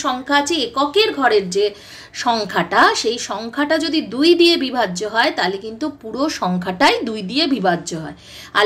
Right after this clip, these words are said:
লাস্টে শূন্য থাকলেও সেটাও দুই দিয়ে বিভাজ্য হয়। তাহলে দুই দিয়ে বিভাজ্য কোনগুলো? চার, কুড়ি,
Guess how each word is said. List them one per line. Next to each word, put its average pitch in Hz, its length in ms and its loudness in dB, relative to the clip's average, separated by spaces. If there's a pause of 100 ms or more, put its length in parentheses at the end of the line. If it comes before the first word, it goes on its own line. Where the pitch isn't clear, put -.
লাস্টে 214 380 4 (120)
শূন্য 226 240 -8 (180)
থাকলেও 339 320 0 (160)
সেটাও 220 360 4 (120)
দুই 226 120 -4 (100)
দিয়ে 262 140 0 (120)
বিভাজ্য 233 360 -4 (640)
হয়। 147 300 2
তাহলে 277 280 4
দুই 320 200 2
দিয়ে 349 120 6 (100)
বিভাজ্য 339 300 4 (180)
কোনগুলো? 330 380 0 (260)
চার, 254 380 6 (520)
কুড়ি, 294 360 0